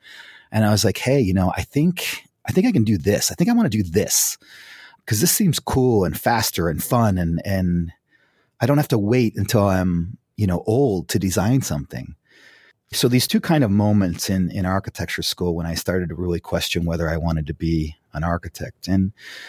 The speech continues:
so I went to my teacher, who was actually an industrial designer, and I had a chat with him about this. And he said, "Hey, man, like, you, you have, like, a year left of architecture school.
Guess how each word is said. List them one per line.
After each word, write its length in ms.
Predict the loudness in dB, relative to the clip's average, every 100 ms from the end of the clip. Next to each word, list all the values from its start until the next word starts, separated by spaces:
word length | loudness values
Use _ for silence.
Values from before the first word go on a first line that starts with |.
| -18
so 180 | -8 -2
I 100 | 0
went 220 | 0 -2
to 100 | 0
my 400 | 2 2 2 -2 -6 _
teacher, 440 | -4 -2 0 -2 -2 0
who 80 |
was 160 | 2 4
actually 380 | 2 2 4 4
an 60 |
industrial 440 | 4 2 0 0 0
designer, 500 | 0 0 0 0 0
and 100 | 0
I 40 |
had 200 | -2 -4
a 40 | -4
chat 340 | -4 -2 -2
with 100 | -2
him 180 | 0 0
about 340 | 0 0 -2
this. 340 | -2 -2 0 -2
And 100 | -2
he 60 |
said, 240 | -2 -4 0
"Hey, 180 | 4 4
man, 220 | 4 2
like, 200 | 0 0
you, 120 | -2
you 200 | 0 2
have, 180 | 0 2
like, 140 | -2
a 60 | -2
year 300 | 2 4 6
left 240 | 4 0
of 80 | -2
architecture 440 | -2 -2 -6 -6
school. 220 | -4 -4